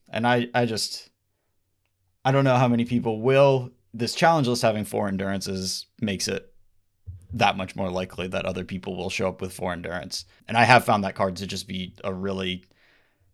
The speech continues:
important sideboard card in a bunch of matchups, and also, like, it allows you to actually juke a little bit, and you can kill people with endur-, like, uh, my, one of my, like, main ways that I win against Murktide is just drawing endurance, and they never beat that card.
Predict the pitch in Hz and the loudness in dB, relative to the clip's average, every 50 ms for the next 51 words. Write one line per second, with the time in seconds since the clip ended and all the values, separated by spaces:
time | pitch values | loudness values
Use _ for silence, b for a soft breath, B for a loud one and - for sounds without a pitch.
0 | _ _ _ _ _ _ _ _ _ _ _ _ _ - 123 117 - - 175 - | _ _ _ _ _ _ _ _ _ _ _ _ _ -4 -4 -2 0 0 0 0
1 | - 127 127 143 147 127 139 143 - 147 135 127 117 123 110 101 123 117 - 117 | 0 0 2 2 2 2 0 -2 0 2 2 2 2 0 2 2 0 0 0 0
2 | 113 117 117 117 120 123 117 - - - - - 110 113 90 110 113 - - 123 | 2 2 2 2 2 0 0 0 -4 -6 -6 -6 -6 -4 -2 -2 -2 0 2 2
3 | 113 110 110 - - - 110 98 98 101 101 95 - - - - 117 110 98 98 | 2 2 0 -4 -8 -14 -12 -6 -2 -2 -2 -2 -4 -10 -8 -6 -4 -2 0 0
4 | 101 101 104 90 98 104 95 - 107 87 95 98 95 - - 104 101 95 92 90 | 0 0 0 -2 -4 -6 -4 -4 -4 -2 -2 -2 -2 -4 -4 -4 -4 -4 -6 -6
5 | 95 98 101 101 - - - 110 110 110 107 107 98 107 113 110 107 - - 101 | -6 -8 -8 -8 -10 -6 -4 -2 -2 0 0 0 0 2 2 2 0 0 -2 -4
6 | 95 92 92 95 92 98 95 87 - 104 98 92 - 95 92 - 95 98 98 92 | -4 -2 -4 -4 -4 -6 -6 -6 -4 -6 -6 -4 -4 -8 -6 -6 -6 -6 -6 -6
7 | - 101 98 90 98 95 98 - - 104 101 95 - - b b b b b b | -6 -6 -6 -6 -6 -6 -8 -8 -4 -4 -4 -4 -6 -12 b b b b b b
8 | b b b _ - - - _ _ - 123 117 120 147 143 - 120 139 170 220 | b b b _ -10 -10 -10 _ _ -6 -2 0 0 0 -2 -2 0 0 0 2
9 | 202 127 123 139 143 120 104 98 98 107 98 101 104 101 101 101 101 104 95 107 | 0 0 2 2 2 2 0 -2 -2 -2 -2 -2 -2 -2 -2 -2 -2 -2 -2 -2
10 | 98 95 95 95 98 98 95 98 95 95 - 98 101 98 95 90 - 98 101 107 | -2 -2 -2 -2 -2 -2 -2 -2 -4 -4 -6 -6 -6 -6 -6 -6 -6 -6 -6 -6
11 | - - 98 87 90 95 90 - - 98 - - 110 95 101 - - - - 95 | -4 -4 -2 0 0 0 0 -2 -6 -6 -6 -6 -6 -8 -8 -10 -12 -12 -8 -4
12 | 95 101 110 110 107 98 95 98 92 90 98 104 101 90 87 92 - - 101 95 | -2 0 0 0 0 -2 -2 -4 -4 -4 -4 -4 -4 -4 -6 -6 -6 -6 -2 -2
13 | 92 95 92 92 90 95 98 98 95 92 - 95 95 - - 76 - - - - | -2 0 -2 -2 -2 -2 -2 -2 -4 -6 -4 -6 -8 -8 -8 -14 -14 -12 -12 -10
14 | 67 85 - - | -10 -10 -10 -12